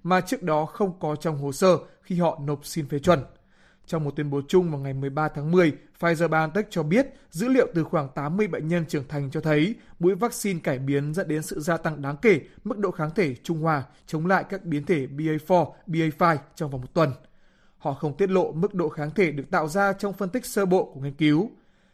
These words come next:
Các liều vaccine cải biến nhắm vào Omicron do Pfizer và Moderna thực hiện đã được một số quốc gia bật đèn xanh, bao gồm cả ở Hoa Kỳ cho người lớn và gần đây là cho trẻ em dưới năm tuổi. Các cơ quan quản lý chăm sóc sức khỏe của Liên Hiệp châu Âu và Hoa Kỳ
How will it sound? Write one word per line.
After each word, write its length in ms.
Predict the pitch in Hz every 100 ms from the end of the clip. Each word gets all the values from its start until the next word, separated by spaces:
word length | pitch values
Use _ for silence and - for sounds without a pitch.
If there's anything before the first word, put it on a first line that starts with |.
| -
Các 160 | 185 175
liều 120 | 135
vaccine 400 | 156 - 180 151
cải 160 | 139
biến 280 | 135 151 147
nhắm 160 | 151 151
vào 80 | 175
Omicron 560 | 180 185 185 175 175
do 200 | 151 165
Pfizer 460 | 165 185 175 185 175
và 100 | 143
Moderna 540 | 143 156 180 175 180
thực 180 | 175 151
hiện 240 | 170 175 - - -
đã 100 | 190
được 200 | 220 180
một 120 | 160
số 160 | 143 147
quốc 140 | 220 165
gia 200 | 180 151
bật 160 | 165 -
đèn 140 | 139
xanh, 240 | 135 185 151 - _ _
bao 140 | 185
gồm 260 | 170 170 139
cả 80 | 131
ở 80 |
Hoa 200 | 127 151 151
Kỳ 240 | 180 160 120
cho 100 | 160
người 180 | 143 143
lớn 300 | 147 147 226 - _ -
và 120 | 185
gần 200 | 185 180
đây 180 | 196 180 -
là 160 | 165 147
cho 200 | 139 151
trẻ 140 | - 147
em 220 | 156 147
dưới 160 | 131 143
năm 140 | 151 170
tuổi. 200 | 175 127 - _ _ _ _ _
Các 120 | 190
cơ 100 | 190
quan 180 | 190 160
quản 160 | 139 127
lý 160 | 131 139
chăm 160 | 170
sóc 140 | 147 175
sức 180 | 220
khỏe 240 | - 190 139
của 200 | - 151
Liên 200 | 156 180
Hiệp 180 | 170 -
châu 140 | 185
Âu 160 | 180 175
và 120 | 156
Hoa 200 | 143 170
Kỳ 260 | - 185